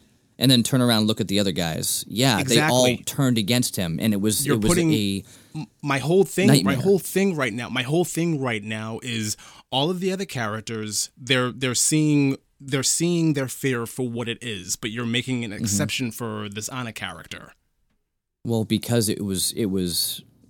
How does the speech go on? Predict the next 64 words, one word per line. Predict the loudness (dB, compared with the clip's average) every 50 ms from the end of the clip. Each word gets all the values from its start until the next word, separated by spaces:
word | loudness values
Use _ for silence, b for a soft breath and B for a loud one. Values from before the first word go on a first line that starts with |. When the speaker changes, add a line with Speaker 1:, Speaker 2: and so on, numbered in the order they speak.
| _ _ _ _
Speaker 1:
uh, | -6 -4 -4 -2 -4 -4 -6 -4
repeated | -4 -4 -4 -4 -4 -2 0 2 4 2 2 2 0 0
Speaker 2:
So | 2 2
she's | 4 6 6 6 6
Speaker 1:
abuse |
Speaker 2:
the | 8 6
Speaker 1:
and | 8 8
Speaker 2:
only | 8 8
one, | 8 8 6 6 4
Speaker 1:
torture. | 0 -2 -6 -4
Speaker 2:
so | -2 0 2
she's | 2 4 2 2 2
the | 2 2 2
only, | 4 4 4 4 4
she's | 2 2 2 2 2
the | 2 0 0
only | 0 -2 -2
character | -2 -2 -2 -2 -2 -2 -4 -4 -4 -4 -2
in | -2 -2
this | -2 -4
movie | -4 -4 -4 -4 -6
that's | -6 -6 -6
gonna | -6 -6 -4
get | -2 -2 -2
any | -2 -2
kind | -4 -6 -6 -6
of | -6
symbolism | -6 -4 -4 -4 -4 -4 -4 -4 -4 -2 -2
behind | -4 -4 -4 -4 -4 -4
her | -6 -8
fear, | -8 -8 -6 -6 -6 -6 -8 -10 -14 _ -8
and | -6 -4 -4 -6 -6 -8
all | -8 -6 -6
the | -4 -4 -4 -4
other | -4 -4
Speaker 1:
Mm. | -4 -4
Speaker 2:
ones | -4 -4 -4 -6 -8
were | -10 -10 -12 -14 -14 _
just, | -6 -6 -4 -4 -4
like, | -4 -6 -6 -10 _ -10 -6 -4
um, | -2 -2 -2 -4 -6 -10 -14 _ _ _ _ _ _
very | -4 -4 -2 -2 -4
cut | -4 -6 -8
and | -8 -8
dry. | -8 -8 -8 -10 -12 -16 -20 -20 _ _ _ _ _ _ _ _ _ _ _ _ _ _ _ _ _ _ -6
Speaker 1:
I, | -4 -4 -4 -2
I | -2 -2
think | 0 2 0 0 0
because | 0 0 0 0 0
of | 2 2
the | 2
nature | 2 2 0 0 -2 -2 -2 -2
of | -2 -2
it | -4 -6 -4
and | -4 -6 -6
how | -4 -4 -4
much | -4 -4 -4 -4 -6
it, | -6 -6 -4
it | -4 -6 -6
traumatized | -4 -4 -4 -4 -4 -6 -6 -6 -6 -6 -6
her | -6 -6
for | -6 -6
years, | -6 -4 -2 -2 -2 -2 -2 -4 -6 -6 -6 -4
yeah, | -4 -4 -4